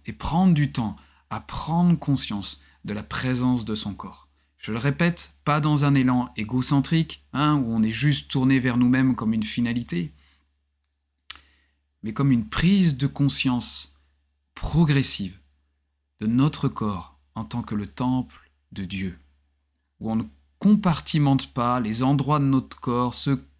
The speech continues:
qui nous semblent être dignes de sa présence, ceux qui nous semblent indignes, euh,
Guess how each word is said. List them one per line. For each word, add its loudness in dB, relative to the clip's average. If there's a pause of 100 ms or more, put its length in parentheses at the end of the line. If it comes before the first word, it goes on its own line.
(220)
qui -2
nous 4
semblent 0
être -6
dignes 4
de 2
sa 0
présence, 0
ceux -2
qui -6
nous -2
semblent -4
indignes, 4 (580)
euh, -4